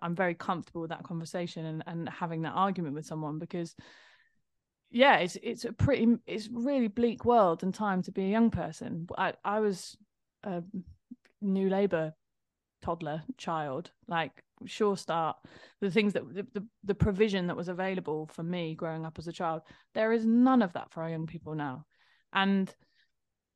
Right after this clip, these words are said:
what we see is, is the manifestation of that in a classroom. You can't take a kid who hasn't eaten a g-, proper meal for a few days,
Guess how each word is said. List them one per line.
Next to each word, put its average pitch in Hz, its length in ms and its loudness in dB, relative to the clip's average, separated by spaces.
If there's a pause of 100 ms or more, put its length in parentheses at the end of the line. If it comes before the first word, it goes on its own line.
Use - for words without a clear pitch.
(1040)
what 208 360 2
we 214 260 2
see 196 440 0
is, 185 200 -2 (220)
is 185 480 -4
the 208 100 -4
manifestation 185 840 -2
of 165 100 -6
that 147 140 -4
in 170 80 -4
a 170 40 -6
classroom. 175 400 -2
You 190 60 0
can't 233 300 2
take 202 260 -2
a 185 160 -2
kid 185 380 -4 (260)
who 180 500 4 (540)
hasn't 196 480 0
eaten 170 640 -2 (1040)
a 202 80 -6
g-, - 180 -10
proper 175 260 -2
meal 170 400 -2
for 170 180 -6
a 160 40 -8
few 165 240 -4
days, 151 540 -6